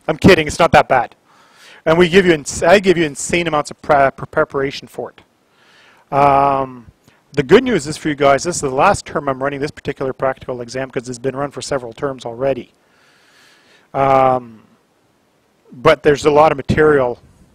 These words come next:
practice material for you guys available. All right,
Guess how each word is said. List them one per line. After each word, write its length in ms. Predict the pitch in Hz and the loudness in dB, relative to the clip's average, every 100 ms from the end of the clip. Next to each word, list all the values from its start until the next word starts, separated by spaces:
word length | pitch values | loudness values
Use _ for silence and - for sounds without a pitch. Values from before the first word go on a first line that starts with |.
| _ _ _ _ _ _ _ _ | _ _ _ _ _ _ _ _
practice 380 | - 160 - - | 2 2 0 -12
material 340 | 139 143 135 | -8 -4 -4
for 120 | - | -6
you 40 | 131 | -6
guys 200 | 131 120 | -6 -6
available. 500 | 120 127 127 110 - _ _ _ _ _ _ _ _ _ _ _ _ _ _ - - - - - - - _ _ _ _ _ _ _ _ _ _ _ _ _ _ _ _ - | -8 -8 -8 -12 -18 _ _ _ _ _ _ _ _ _ _ _ _ _ _ -20 -20 -20 -20 -20 -20 -20 _ _ _ _ _ _ _ _ _ _ _ _ _ _ _ _ 2
All 120 | 185 | 6
right, 180 | 196 | 6